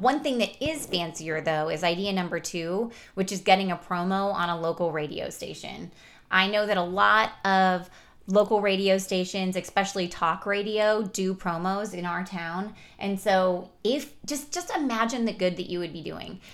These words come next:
You wouldn't just be promoting your nonprofit, you would be promoting Giving Tuesday for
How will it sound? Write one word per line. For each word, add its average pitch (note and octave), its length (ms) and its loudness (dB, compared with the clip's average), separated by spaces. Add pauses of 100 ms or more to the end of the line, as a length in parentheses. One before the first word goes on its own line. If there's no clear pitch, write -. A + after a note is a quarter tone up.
(120)
You A3+ 160 0
wouldn't C#4+ 320 -2
just C4+ 180 0
be A3+ 100 -4
promoting F#3 460 -2
your D#3+ 140 -6
nonprofit, G3 680 -2
you G#3+ 200 -4
would C#4 160 -4
be A3+ 100 -4
promoting F#3 480 -4
Giving F3 300 -4
Tuesday G3 640 -6 (200)
for F3+ 220 -2